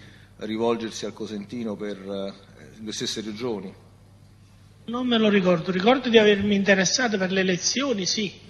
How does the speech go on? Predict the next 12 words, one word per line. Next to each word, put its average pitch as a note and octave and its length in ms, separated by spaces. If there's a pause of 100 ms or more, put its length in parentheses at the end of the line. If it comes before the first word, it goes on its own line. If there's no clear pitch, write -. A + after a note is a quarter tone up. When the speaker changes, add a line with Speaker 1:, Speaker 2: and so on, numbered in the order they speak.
(380)
Speaker 2:
però G#3 280
sinceramente G#3 640
non G#3 140
me G3+ 100
lo G3+ 80
ricordo F#3+ 400
se F#3+ 140
l'ho F#3 120
incontrato F#3+ 720
o - 20
meno. E3+ 420 (920)
Speaker 1:
Eh, G#2 120